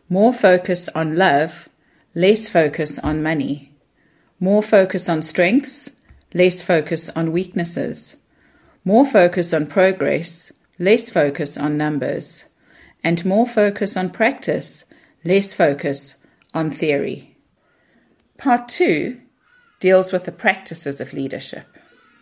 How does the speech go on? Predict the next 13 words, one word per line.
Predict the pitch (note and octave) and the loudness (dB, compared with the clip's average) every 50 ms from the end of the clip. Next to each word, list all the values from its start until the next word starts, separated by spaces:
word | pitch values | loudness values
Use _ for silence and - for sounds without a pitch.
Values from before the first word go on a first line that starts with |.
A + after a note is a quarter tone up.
| _ _ _ _ _ _ _ - | _ _ _ _ _ _ _ 0
I | F#3 F#3 | 0 2
love | F3+ F3+ F3+ F#3+ F#3+ F3+ D3 C#3 C#3+ - - | 2 2 4 6 6 6 6 4 2 0 -4
what | D3+ D3+ D#3 - | -6 -6 -6 -6
Tim | - A3 G3 G3+ G3+ | -6 -4 -2 -2 0
Brown, | G3 F3 D#3 D3 C#3+ C#3+ C#3+ D3+ | 2 2 2 2 2 0 -2 -2
C | C#3+ - - G#3+ G#3 G#3 - - F#3 | -4 -4 -4 -4 -4 -4 -4 -4 -2
E | - | 0
O | - D3 D3 D3 - | 0 2 2 2 0
of | - E3+ - - - | -2 -6 -8 -6 -4
ideo, | D#3 E3 D#3+ D#3+ - D3 C#3 C3+ B2+ C3 C#3 | -2 0 0 0 -2 -2 -2 0 0 -2 -4
says | - - D#3 D3 D3 | -4 -4 -4 -4 -4
about | C#3+ D3 C#3+ C#3+ C#3+ | -2 -2 -2 -2 -2
leadership | C#3+ D3 C#3+ C#3 C3+ C3 - C3+ B2+ - - | -4 -6 -6 -6 -6 -8 -8 -8 -10 -10 -12